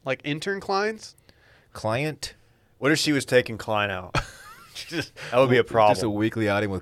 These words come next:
Speaker 2: with our friend Klein? No.
Speaker 3: Your spaghetti's great.
Speaker 1: <laughs> Well, yeah.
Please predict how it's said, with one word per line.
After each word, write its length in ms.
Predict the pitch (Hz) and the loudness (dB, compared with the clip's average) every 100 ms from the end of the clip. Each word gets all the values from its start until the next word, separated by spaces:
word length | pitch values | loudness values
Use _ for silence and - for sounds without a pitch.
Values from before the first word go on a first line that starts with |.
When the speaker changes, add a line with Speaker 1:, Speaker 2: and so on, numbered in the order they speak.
| - - | -10 -12
Speaker 2:
with 200 | 98 95 | -10 -8
our 100 | 92 | -8
friend 260 | 98 92 | -8 -10
Klein? 400 | - 90 92 101 - | -8 -6 -6 -8 -12
No. 300 | 98 87 - _ _ - | -8 -8 -8 _ _ -10
Speaker 3:
Your 60 | - | 0
spaghetti's 520 | 370 302 415 392 196 | 2 6 6 6 2
great. 360 | 277 415 415 - | 2 2 4 2
Speaker 1:
<laughs> 40 | - - - 960 906 880 - 1077 1077 1077 762 403 - - 453 - - 440 - - | 2 -2 -6 -12 -12 -12 -10 -10 -10 -16 -8 -8 -8 -4 -4 -4 -4 -4 -4 -6
Well, 240 | 370 427 359 | -2 -2 -4
yeah. 320 | - 349 - | -2 0 0